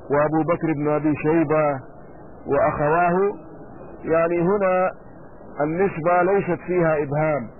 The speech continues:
لأنه معلوم أن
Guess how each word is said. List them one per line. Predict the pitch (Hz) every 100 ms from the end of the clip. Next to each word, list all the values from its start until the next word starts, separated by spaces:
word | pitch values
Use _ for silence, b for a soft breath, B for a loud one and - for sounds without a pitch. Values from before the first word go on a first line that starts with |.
| - - - - - - - - - - - -
لأنه | 135 156 185 175 175 175
معلوم | 175 160 165 202 165 170 170 - - - - - - - - - - 160
أن | 175 170 165 165